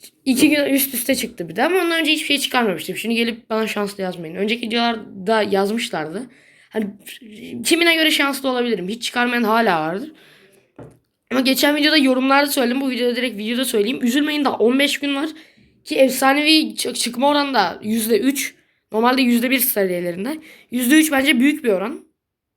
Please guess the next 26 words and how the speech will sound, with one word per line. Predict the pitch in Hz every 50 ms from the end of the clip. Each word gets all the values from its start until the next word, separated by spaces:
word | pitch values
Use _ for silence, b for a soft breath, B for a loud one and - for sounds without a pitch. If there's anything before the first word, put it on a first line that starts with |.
| _ _ _ _ -
Ee, | 190 180 180 175 - -
normal | 196 196 190 196 202 196 190 185 185 - - - -
orana | - 185 190 185 180 180 180
göre. | 175 180 180 208 262 320 b b b b b b b b b b
Ve | 202 262 320
efsanevi | 339 339 - - - 247 240 - 262 269 277 285
geldiğinde | 269 285 277 277 302
mutlaka | 320 311 302 - 240 202 185 170 170
skin | - - - 202 175
çıkıyor. | - - - 214 240 339 - b b b b b b b
O | b 233
yüzden | 269 269 302 330
üzülmeyin, | 320 302 302 320 311 285 302 320 311
mutlaka | 285 233 - 247 247 262 254
çıkar. | 240 - - - 262 262
Eğer | - - - - - 262
çıkmazsa | 247 - - 262 247 233 240 -
hesabınızı | 247 233 240 240 226 226 220 214 220
silmenizi | 214 - 220 220 214 208 208 202 214
öneririm. | 202 196 180 180 220 262 240 B B B B B B B B B B _ _ _ _ _ _ _ _ _ _ _ _ _ _ _ _ _ _ _ _ _ _
Şimdi | - - 240 -
kesin | - 262 254 - 269
şuradan | 247 - 240 220 226 226
maymunun | 220 214 214 220 226 220 214 202
biri | 190 196 180
çıkacak. | 180 - - - - - -